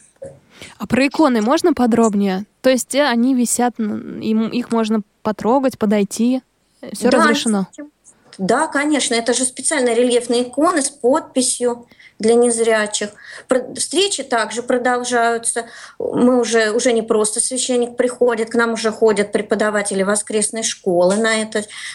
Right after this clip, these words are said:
Speaker 2: на эти встречи. И уже проводится не просто э, какие-то моменты, но уже программа, мы изучаем Евангелие, потому что не все люди, э, могут его прочитать.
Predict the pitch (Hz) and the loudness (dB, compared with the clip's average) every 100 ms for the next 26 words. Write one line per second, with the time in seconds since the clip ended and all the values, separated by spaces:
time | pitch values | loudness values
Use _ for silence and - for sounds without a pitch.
0 | - 214 214 220 220 - 220 214 208 196 | -2 0 0 -2 -2 -2 0 0 0 -6
1 | - - - - - 220 233 240 247 254 | -10 -18 -18 -16 -4 2 4 4 4 2
2 | 247 233 240 240 - - 214 214 208 _ | 2 0 2 0 -2 -2 -2 -2 -8 _
3 | _ - - 220 226 294 359 359 - 240 | _ -16 -6 -4 0 0 2 0 -2 -2
4 | 214 - - - - - - - 208 208 | -2 -12 -20 -20 -20 -12 -8 -2 -2 0
5 | 208 202 190 190 196 208 208 190 180 180 | -2 0 0 2 0 0 2 0 0 -2
6 | 175 175 185 233 233 233 214 - - 220 | -2 0 2 2 4 2 0 -4 -4 -2
7 | 220 196 185 185 180 185 202 202 202 - | -2 -2 0 0 0 0 0 0 0 -2
8 | 196 185 220 196 175 175 185 190 220 226 | -2 0 -2 0 0 0 0 2 2 2
9 | 220 226 - _ _ _ _ _ _ _ | 0 -4 -14 _ _ _ _ _ _ _
10 | _ - _ _ _ _ _ _ - - | _ -20 _ _ _ _ _ _ -10 -4
11 | 208 214 214 208 - 208 220 - 202 196 | 0 0 0 -2 0 2 2 0 -4 -4
12 | 185 185 185 - - - - 196 170 180 | -2 -2 -2 -4 -6 -4 0 0 0 0
13 | 185 180 - 190 - 196 - 175 185 208 | 0 0 0 -4 -2 -6 -4 -2 -2 -2